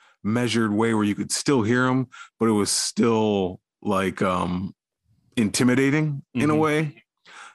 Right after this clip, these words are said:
Speaker 1: Uh, he didn't need to growl his words. He just found a, the way I hear Batman talking, that's how Pattinson talked.
Speaker 2: Yep,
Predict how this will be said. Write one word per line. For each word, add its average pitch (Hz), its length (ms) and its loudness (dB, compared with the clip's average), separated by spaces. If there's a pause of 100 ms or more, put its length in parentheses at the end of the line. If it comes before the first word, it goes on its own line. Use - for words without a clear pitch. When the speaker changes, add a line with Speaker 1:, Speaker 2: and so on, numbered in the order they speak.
(280)
Speaker 1:
Uh, 101 500 2
he 131 160 0
didn't 151 220 4
need 139 200 2
to 98 300 0
growl 101 680 -2
his 107 200 -2
words. 95 600 0
He 107 160 2
just 101 260 2
found 110 300 2
a, 92 280 0 (680)
the 123 60 2
way 135 220 4
I 131 140 2
hear 127 160 2
Batman 117 440 0
talking, 110 360 0
that's 107 180 0
how 92 120 -2
Pattinson 98 500 -6
talked. - 160 -2
Speaker 2:
Yep, 156 120 -4